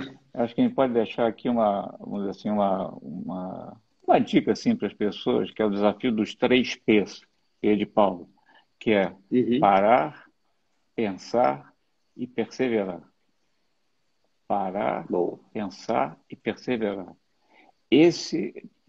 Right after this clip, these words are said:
Speaker 1: talvez seja o princípio da pessoa começar a se preparar para o verdadeiro silêncio. Parar realmente é parar, parar mesmo,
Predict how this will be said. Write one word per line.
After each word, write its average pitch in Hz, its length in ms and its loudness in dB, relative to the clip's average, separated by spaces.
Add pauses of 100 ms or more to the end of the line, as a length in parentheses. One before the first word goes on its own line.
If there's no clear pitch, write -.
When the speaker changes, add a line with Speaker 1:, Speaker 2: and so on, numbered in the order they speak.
(100)
Speaker 1:
talvez 123 460 2
seja 123 220 0
o 113 40 -4
princípio 123 800 2
da 110 140 2
pessoa 117 420 -2
começar 113 420 -2
a - 40 -2
se - 140 -12
preparar 120 540 0
para 113 140 -4
o 123 40 0
verdadeiro 127 600 2
silêncio. 107 540 -6 (760)
Parar 113 420 6
realmente 127 380 -2
é 123 40 -8
parar, 110 440 -2
parar 110 360 -2
mesmo, 117 320 -4